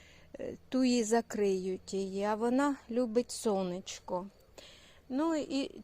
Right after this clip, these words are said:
там все зайнято, тут куча півоній,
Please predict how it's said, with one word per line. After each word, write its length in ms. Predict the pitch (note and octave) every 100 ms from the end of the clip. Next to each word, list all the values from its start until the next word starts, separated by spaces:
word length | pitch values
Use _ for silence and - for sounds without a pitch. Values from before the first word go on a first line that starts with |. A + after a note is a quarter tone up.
| -
там 240 | C4+ D4
все 300 | C#4+ D4+ C#4+
зайнято, 800 | C4 C#4 C#4 C4+ C#4 - C4 C4 - - - - - - -
тут 280 | A3 B3+ C4
куча 640 | - C4 C4+ - C4 C4 B3+ - - - - - - - - -
півоній, 840 | - C4 A3+ D4 D#4+ D4+ C#4+ C#4+